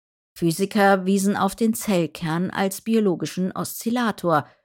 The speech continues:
gleichsam als Zentrale zur Erzeugung elektrischer Schwingungen und auf elektromagnetische Resonanzkoppelungen zu biologischen Informationsübertragungen hin. Manche sprechen davon,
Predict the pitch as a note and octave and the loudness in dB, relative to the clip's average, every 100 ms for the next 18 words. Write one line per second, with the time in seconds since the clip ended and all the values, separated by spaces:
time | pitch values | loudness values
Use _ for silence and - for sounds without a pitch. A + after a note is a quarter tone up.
0 | _ _ _ F#3 F3+ F3 - F#3+ F#3+ A3+ | _ _ _ 4 4 4 0 0 2 0
1 | - B3+ - C4 A#3 - E3 C#3+ D3 F3 | -2 -4 -2 0 0 0 2 2 2 -2
2 | - - A3+ G#3 - G3+ - F#3+ D#3 D3+ | -6 -8 -2 0 0 -4 -2 0 0 -2
3 | D#3+ F#3+ E3+ C#3+ - - G#3+ - A#3 C4 | -2 0 0 -2 -6 -10 -8 -4 -2 -2
4 | D4+ - D#4+ B3 E3+ D#3 D#3 D#3 - _ | -4 -6 2 2 4 2 -2 -4 -10 _
5 | _ _ _ G3+ F#3 - G#3+ A#3+ C#4+ - | _ _ _ 4 4 2 -2 -2 -2 0
6 | F#3 E3 - A3 G#3 G#3 G#3+ G#3+ G#3+ B3+ | 2 2 0 0 2 2 0 -2 -4 -4
7 | B3 C4 D4 C4 D#3 - E3 D#3+ D#3+ D#3 | -4 -2 0 0 -2 -4 -4 -2 -2 -2
8 | E3 D#3+ - _ _ _ _ _ _ _ | -2 -4 -8 _ _ _ _ _ _ _
9 | - F#3 D#3+ D3+ D3+ D3 D3+ A#3 D4 D4 | -8 -4 -2 -2 0 2 4 2 2 -2
10 | D4 C4 A#3 C4 C#4 C#4+ - E3 D3+ - | -2 0 0 0 -2 -2 -2 0 -2 -4
11 | D#3+ - C3 C3 D3+ C#3 C#3+ - - _ | -4 -2 -2 -2 -4 -8 -8 -10 -10 _
12 | _ _ _ _ _ _ - G3+ G#3+ A#3 | _ _ _ _ _ _ 0 2 2 0
13 | - G#3 G#3 G3+ G3 G#3 F#3+ F#3+ | 0 0 2 2 2 0 0 0